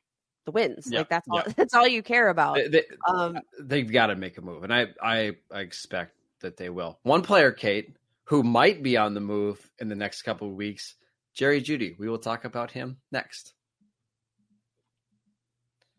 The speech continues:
Speaker 2: This episode is brought to you by Jase Medical. Everyone should be empowered to care for themselves and their loved ones during the unexpected.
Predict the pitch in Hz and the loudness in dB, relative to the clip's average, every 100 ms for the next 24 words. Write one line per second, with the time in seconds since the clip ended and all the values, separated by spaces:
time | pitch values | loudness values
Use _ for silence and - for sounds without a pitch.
0 | _ _ _ _ _ _ _ _ _ 139 | _ _ _ _ _ _ _ _ _ 2
1 | 156 151 139 160 160 151 151 113 123 147 | 4 4 6 6 6 4 0 -2 2 6
2 | 165 180 170 170 175 170 165 165 135 - | 6 4 -2 0 0 0 -2 -2 -2 0
3 | 165 175 - - 127 143 156 147 92 80 | 2 2 -2 -10 -4 -2 -2 -4 -8 -8
4 | _ - _ _ _ - 160 165 180 165 | _ -20 _ _ _ 4 6 6 6 4
5 | 151 135 113 113 117 113 113 104 - 131 | 0 -2 0 0 2 2 2 0 0 2
6 | 127 120 110 - 110 107 101 92 90 113 | 2 -4 -6 -2 -2 -4 -8 -6 -2 -2
7 | 107 113 104 - 120 113 110 104 92 - | -2 -4 -4 0 0 2 -2 -6 -10 -4
8 | 117 113 120 113 | -2 -2 -2 -4